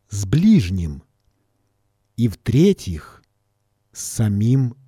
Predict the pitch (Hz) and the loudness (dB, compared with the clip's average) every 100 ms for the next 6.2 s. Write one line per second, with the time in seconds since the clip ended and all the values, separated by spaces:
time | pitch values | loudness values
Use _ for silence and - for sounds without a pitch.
0 | _ - - - 110 92 110 95 73 - | _ -18 -8 -4 -2 -2 0 0 -4 -14
1 | _ _ _ _ _ _ _ _ _ _ | _ _ _ _ _ _ _ _ _ _
2 | _ _ _ _ - - 131 135 127 196 | _ _ _ _ -8 0 4 4 6 4
3 | - - 143 107 92 135 135 220 214 - | 0 -4 -4 -2 2 4 4 2 0 -2
4 | 131 107 113 101 127 190 160 120 123 - | -2 -2 -2 0 2 4 4 2 0 -2
5 | - 160 147 - - - 233 220 104 82 | 0 2 2 0 -10 -2 0 0 -4 -6
6 | 69 | -10